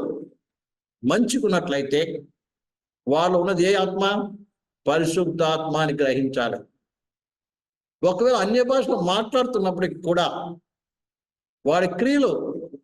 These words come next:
సరిగా లేకపోతే, ప్రియులారా, వాడు ఏమాత్రం కూడా దేవుని సంబంధించిన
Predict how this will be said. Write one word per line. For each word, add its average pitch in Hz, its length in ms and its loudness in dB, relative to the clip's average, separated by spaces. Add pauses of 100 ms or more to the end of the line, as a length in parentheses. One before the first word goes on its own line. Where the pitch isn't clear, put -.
(540)
సరిగా 180 320 2 (100)
లేకపోతే, 160 640 0 (1080)
ప్రియులారా, 139 520 0 (360)
వాడు 156 180 2 (140)
ఏమాత్రం 170 460 -2
కూడా 208 180 2 (880)
దేవుని 196 480 4 (140)
సంబంధించిన 165 640 0